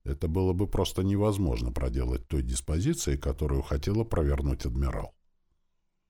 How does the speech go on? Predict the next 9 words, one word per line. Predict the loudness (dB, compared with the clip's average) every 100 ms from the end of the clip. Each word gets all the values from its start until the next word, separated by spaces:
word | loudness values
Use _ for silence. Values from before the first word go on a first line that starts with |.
| _ _ _ _ _ 0
Но | 4 4
сейчас | 4 2 4 4 4
часть | 4 6 6 4
ударов | 4 6 4 4
приходилась | 2 4 4 6 4 4
в |
мощную | 2 2 2 2 2
шкуру | 2 2 4 4
дредноута. | 4 2 2 -2 -4 -6